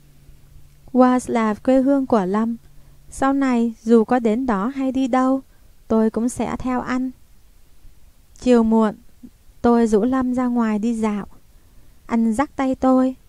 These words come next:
chầm chầm bước đi trên con đường Hàng Sơn cổ kính. Cuối xuân sang hè, người qua lại không nhiều lắm. Chúng tôi sánh vai nhau, nói đủ thứ chuyện trên trời dưới bể.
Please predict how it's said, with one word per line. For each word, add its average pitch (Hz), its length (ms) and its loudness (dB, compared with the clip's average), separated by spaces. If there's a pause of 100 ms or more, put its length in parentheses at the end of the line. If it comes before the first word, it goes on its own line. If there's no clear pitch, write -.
(180)
chầm 220 240 0
chầm 214 260 -2
bước 262 160 0
đi 269 120 2
trên 262 220 0
con 262 200 -2
đường 226 240 2
Hàng 208 260 -4
Sơn 240 340 -2
cổ 196 300 2
kính. 202 240 -4 (920)
Cuối 208 220 2
xuân 269 280 0
sang 269 280 -4
hè, 233 400 -2 (600)
người 226 220 2
qua 240 220 -2
lại 226 300 -4
không 247 220 -2
nhiều 233 180 2
lắm. 202 300 -4 (760)
Chúng 240 180 -2
tôi 269 220 2
sánh 240 280 -4
vai 262 220 -2
nhau, 269 400 -2 (260)
nói 214 240 -2
đủ 220 200 0
thứ 262 180 -2
chuyện 226 260 -4
trên 240 220 -2
trời 220 280 0
dưới 220 180 -2
bể. 220 300 -4